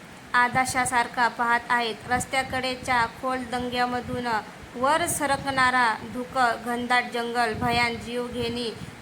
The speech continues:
शांतता, तिच्या मनाची बेचैनी आणखीच वाढलेली होती.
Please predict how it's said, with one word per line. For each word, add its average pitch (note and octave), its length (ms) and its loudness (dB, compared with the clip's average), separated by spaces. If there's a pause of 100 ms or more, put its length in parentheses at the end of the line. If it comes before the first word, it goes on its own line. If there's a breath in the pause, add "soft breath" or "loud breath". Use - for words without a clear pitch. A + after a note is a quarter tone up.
(100)
शांतता, B3 540 2
तिच्या B3 320 0
मनाची A#3+ 460 0
बेचैनी A#3+ 560 -2
आणखीच A#3+ 540 -2
वाढलेली A#3 560 0
होती. B3 400 -6